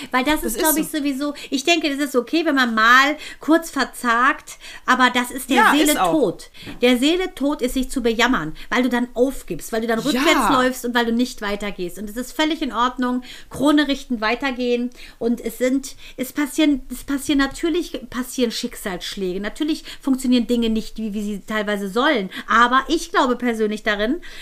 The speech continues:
Speaker 1: da, ich glaube daran, dass wenn etwas schief geht, dann, äh,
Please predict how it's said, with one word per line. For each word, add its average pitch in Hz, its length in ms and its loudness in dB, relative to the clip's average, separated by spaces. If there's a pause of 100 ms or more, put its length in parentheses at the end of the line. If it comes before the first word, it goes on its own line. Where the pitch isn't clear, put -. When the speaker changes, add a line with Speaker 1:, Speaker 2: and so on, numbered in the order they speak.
Speaker 1:
da, 220 300 2
ich 247 160 -4
glaube 330 240 4
daran, 233 320 2
dass 233 240 -2 (260)
wenn 285 140 2
etwas 320 280 2
schief 277 340 -2
geht, 233 420 -2 (220)
dann, 226 240 0
äh, - 20 -16